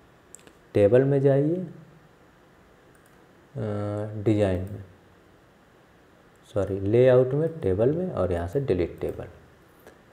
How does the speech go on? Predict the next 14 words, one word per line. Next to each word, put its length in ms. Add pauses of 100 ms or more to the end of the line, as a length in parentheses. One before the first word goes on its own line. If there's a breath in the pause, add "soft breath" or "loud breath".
(100)
अब 180
इसके 280
बाद 320
इंसर्ट 420
में 280 (640 soft breath)
तो 80
हम 220
बता 340
रहे 240
थे 160
कि 140
क्विक 440
पार्ट्स 340
में 260